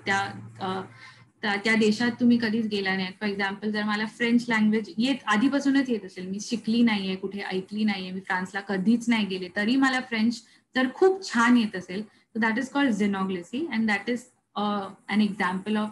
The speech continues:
past life. माझा कधीतरी तिकडे, तिकडचा जन्म असेल म्हणून मला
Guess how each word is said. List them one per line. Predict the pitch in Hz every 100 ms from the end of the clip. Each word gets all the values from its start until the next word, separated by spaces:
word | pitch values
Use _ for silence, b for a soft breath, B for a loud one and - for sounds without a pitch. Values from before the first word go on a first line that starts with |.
| -
past | 196 180 - - -
life. | - - _ _ - 190
माझा | 190 208
कधीतरी | 226 214 226 226 240 240
तिकडे, | 220 220 220 214 -
तिकडचा | 214 208 220
जन्म | 214 214 226
असेल | 233 247 226 180 190
म्हणून | 190 196
मला | 196